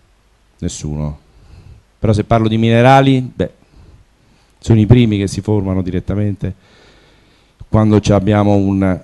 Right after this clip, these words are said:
processo di formazione. Loro danno origine poi alle rocce, i minerali costituiscono le rocce, un po' come i mattoni costituiscono le case.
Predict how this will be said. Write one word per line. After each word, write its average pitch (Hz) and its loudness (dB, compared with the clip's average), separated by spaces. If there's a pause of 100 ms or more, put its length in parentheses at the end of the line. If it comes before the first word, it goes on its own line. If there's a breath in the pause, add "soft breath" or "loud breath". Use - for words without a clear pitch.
processo 104 0
di 95 -4
formazione. 92 -2 (3250 soft breath)
Loro 135 6
danno 113 4
origine 101 -2
poi 87 0 (260)
alle 87 -8
rocce, 90 0
i - -12
minerali 90 -2
costituiscono 87 -4
le 90 -2
rocce, 90 0
un 87 -4
po' - 4
come 104 2
i 92 0
mattoni 104 0
costituiscono 87 -4
le 85 -4
case. 78 -6